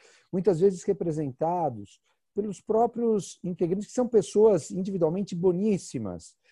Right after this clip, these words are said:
pessoas dos mais, é, é, veja, eu fiquei amigos de muitos deles, os procons municipais, estaduais,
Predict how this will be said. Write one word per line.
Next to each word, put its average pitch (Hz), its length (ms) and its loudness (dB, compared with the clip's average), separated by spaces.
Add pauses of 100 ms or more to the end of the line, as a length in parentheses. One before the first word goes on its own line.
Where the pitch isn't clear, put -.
(120)
pessoas 175 420 -2
dos 156 320 -8
mais, 180 720 -6 (220)
é, 139 440 0
é, 120 40 -6
veja, 160 280 2
eu 147 40 -6
fiquei 190 260 0
amigos 156 440 -2
de 120 80 -8
muitos 131 380 -8
deles, 131 420 0 (480)
os - 80 -20
procons 185 800 0
municipais, 135 800 -2
estaduais, 110 760 -4